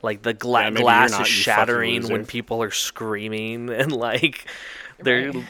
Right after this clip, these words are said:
Speaker 1: you know what I
Speaker 3: <laughs>
Speaker 1: mean? Like, none of this actually happens, but it feels like it does. And, like, I think John Hughes is one of those rare directors that is, uh, very good at making you feel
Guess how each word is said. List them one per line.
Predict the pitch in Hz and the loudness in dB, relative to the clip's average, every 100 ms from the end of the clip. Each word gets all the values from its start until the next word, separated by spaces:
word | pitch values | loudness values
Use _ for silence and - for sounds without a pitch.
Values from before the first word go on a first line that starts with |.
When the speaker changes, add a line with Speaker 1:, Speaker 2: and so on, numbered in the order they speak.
| - | -2
Speaker 1:
you | 139 | 2
know | 135 | 2
what | 127 | 2
I | |
Speaker 3:
<laughs> | |
Speaker 1:
mean? | 123 120 | 0 0
Like, | 117 | 0
none | 127 139 | 2 2
of | |
this | 123 117 | 2 2
actually | 110 110 107 98 | 0 0 -6 -4
happens, | 104 104 101 101 | -2 -2 -6 -10
but | 104 104 | -10 -10
it | |
feels | - - 113 101 | -12 -8 -8 -6
like | 92 101 | -10 -12
it | 98 | -12
does. | 98 98 98 | -10 -8 -10
And, | 101 104 98 | -12 -12 -16
like, | 98 98 - | -12 -12 -10
I | 101 | -14
think | 104 104 | -14 -8
John | 104 98 | -8 -8
Hughes | 101 101 | -12 -12
is | 95 95 - - | -14 -14 -14 -14
one | 107 101 | -12 -12
of | |
those | 101 98 101 | -10 -12 -10
rare | 98 95 | -10 -8
directors | 87 85 - 80 - | -8 -10 -10 -14 -10
that | 85 - - - - - | -8 -8 -12 -20 -16 -12
is, | 98 95 | -10 -10
uh, | 95 90 87 | -8 -8 -10
very | 95 98 92 | -10 -10 -10
good | 95 92 | -12 -12
at | 87 - _ _ _ _ _ | -14 -16 _ _ _ _ _
making | 101 - 98 | -14 -12 -16
you | 95 92 92 92 - _ _ _ _ | -14 -12 -14 -16 -20 _ _ _ _
feel | - - - 98 98 95 90 92 | -18 -16 -10 -8 -6 -8 -10 -14